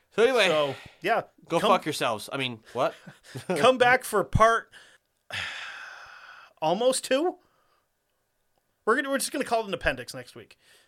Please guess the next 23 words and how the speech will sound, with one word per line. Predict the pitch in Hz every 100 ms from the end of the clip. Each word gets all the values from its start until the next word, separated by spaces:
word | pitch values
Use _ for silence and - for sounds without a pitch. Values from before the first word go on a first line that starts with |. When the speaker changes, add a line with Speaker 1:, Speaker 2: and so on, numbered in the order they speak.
| _
Speaker 2:
for, | - 180 147
uh, | 131
when | 123 151
we | 143
talk | 160
Speaker 1:
One | 131
Speaker 2:
about, | 135 123
uh, | 120
Speaker 1:
point, | 117 _
uh, | 101 101 98
so | - 113 104
it's, | 101
it's | 98 -
one, | - 123 117 123 131 131 _ _ _ _ _
one | - 123 135
point | 135 - 127 120 - _ _ _ - - _
Speaker 2:
It's | 202 202
an | 220
emergency | 190 196 220 208 226 240
badass | 196 190 180 160 127 151
episode. | - - 139 120 - _
Speaker 1:
One | 120 143 147
B? | 113 117 160